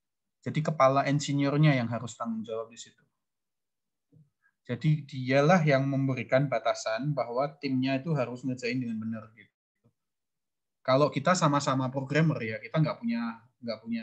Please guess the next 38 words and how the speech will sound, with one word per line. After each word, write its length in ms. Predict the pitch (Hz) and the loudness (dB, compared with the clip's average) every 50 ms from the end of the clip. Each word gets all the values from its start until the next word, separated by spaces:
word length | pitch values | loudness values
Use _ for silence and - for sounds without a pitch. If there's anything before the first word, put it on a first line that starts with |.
| 113 | -8
kekuasaan 560 | - 117 - 117 113 110 - 117 117 117 117 123 | -12 -10 -6 -6 -4 -4 -4 -4 -4 -4 -4 -2
juga 240 | 143 147 143 127 | 0 0 0 0
sih 160 | 117 - 120 113 | 0 -2 -6 -10
untuk 240 | 113 110 110 110 | -10 -10 -10 -8
mempengaruhi 480 | 117 113 113 113 110 113 113 110 117 113 | -4 -4 -4 -4 -4 -6 -6 -2 0 0
orang 160 | 113 117 117 | 0 0 0
lain 180 | 117 113 120 123 120 | -2 -2 -2 -2 -4
untuk 160 | 117 120 117 | -6 -10 -12
menulis 320 | 113 113 117 120 120 - - | -14 -12 -12 -12 -14 -14 -14
dengan 240 | 117 117 107 104 | -12 -12 -10 -6
benar 240 | 120 143 135 123 120 | -2 -2 -2 -2 -4
gitu. 240 | 117 107 - - - _ _ _ _ _ _ _ _ _ _ _ _ - | -10 -18 -20 -20 -20 _ _ _ _ _ _ _ _ _ _ _ _ 0
Tapi 320 | 143 151 156 254 247 233 | 0 2 2 2 2 4
kalau 240 | 202 156 139 135 127 | 4 4 4 4 2
memang 560 | 123 135 131 123 127 127 127 123 123 120 117 - - _ _ _ | 0 0 0 2 2 2 2 0 0 -2 -4 -6 -10 _ _ _
kita 240 | - 123 123 156 156 | -12 -2 2 4 6
memang 300 | 156 143 139 135 135 135 | 6 6 4 2 0 0
memperbaiki 800 | 139 131 131 139 135 131 135 117 113 110 110 110 110 _ _ - | 0 -2 -2 -4 -2 -2 -2 -2 -2 -4 -8 -12 -16 _ _ -8
itu 560 | 117 131 147 165 165 - 123 117 113 120 123 | -4 -2 0 -2 -2 -4 -4 -4 -4 -4 -4
gitu 180 | 117 110 110 110 | -6 -6 -8 -8
ya, 220 | 107 110 113 - - - | -8 -8 -8 -10 -10 -10
memperbaiki 480 | 120 117 123 - - 110 107 - - | -8 -8 -8 -8 -8 -10 -12 -12 -8
kok 180 | - - - - | -8 -8 -8 -6
teman 160 | - 131 135 | -4 -4 -2
saya 220 | 131 131 135 131 156 | -2 0 0 0 2
ini 60 | 160 | 0
code-nya 240 | 147 135 147 151 147 | 2 2 2 2 2
kotor 240 | 143 135 143 135 120 | 2 2 2 0 2
banget 320 | 120 127 151 147 135 120 | 2 2 2 2 2 0
ya 20 | 113 110 | -4 -6
gitu, 180 | 113 113 113 110 | -10 -12 -12 -10
ya 100 | 113 117 | -8 -6
mungkin 320 | 117 120 127 123 151 156 165 | -6 -4 -4 0 0 0 0
kita 220 | 151 156 170 156 | 0 -2 -4 -6
bisa 180 | 139 120 - 120 | -6 -6 -6 -6
mentorship 540 | 117 120 117 117 120 - - - 143 135 _ | -6 -6 -6 -6 -6 -8 -8 -10 -16 -18 _
dia 160 | - 117 113 | -18 -18 -18
sih 160 | - - - | -18 -20 -20